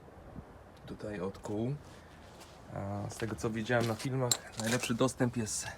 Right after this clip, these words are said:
z tej strony. Wsadzić długą przedłużkę i to po prostu odkręcić. E,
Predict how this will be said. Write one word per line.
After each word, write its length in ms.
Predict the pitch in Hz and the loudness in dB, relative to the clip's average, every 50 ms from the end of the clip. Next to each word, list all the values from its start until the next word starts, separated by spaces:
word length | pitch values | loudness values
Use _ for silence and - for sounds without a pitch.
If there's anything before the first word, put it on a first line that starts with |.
| - - | -10 -8
z 140 | - - - | -6 -6 2
tej 180 | - 147 147 139 | 4 4 4 4
strony. 480 | 143 - 143 143 143 139 139 135 131 127 123 - - - - - - - - - - - - - - | 2 2 4 4 6 6 6 4 4 0 -2 -6 -12 -14 -14 -14 -16 -16 -16 -16 -16 -16 -16 -16 -12
Wsadzić 400 | - - 117 107 101 110 107 101 - - | -6 -2 -2 -2 0 -2 -4 -4 -6 -8
długą 440 | 101 104 117 123 127 120 117 113 - | -4 -2 0 0 2 2 2 0 0
przedłużkę 720 | - - 117 107 131 143 139 139 - - 127 123 120 117 - - - - - - - - - - - - - - - - - - | 0 -4 -4 0 0 0 0 0 -2 0 2 2 2 2 -2 -6 -16 -18 -18 -18 -18 -18 -18 -18 -18 -18 -18 -18 -18 -18 -14 -8
i 120 | - - 98 | -6 -6 -2
to 160 | - 101 95 | -2 -2 -2
po 120 | - 107 | -2 -2
prostu 260 | 104 104 101 - - 107 | -2 -2 -2 -2 -2 -2
odkręcić. 560 | - - - 127 135 - - 214 - - - - - - - - - - - - - - - - - - - - - - - - - - - - - - - - - - - - - - - - - - | -2 2 0 2 2 2 0 0 -2 -2 -8 -10 -16 -16 -16 -16 -16 -16 -18 -18 -18 -16 -16 -14 -14 -14 -14 -14 -14 -14 -14 -16 -16 -14 -12 -12 -12 -12 -14 -18 -18 -18 -14 -14 -14 -14 -8 2 2 4
E, 360 | 143 151 151 151 160 160 151 | 6 8 8 8 8 6 6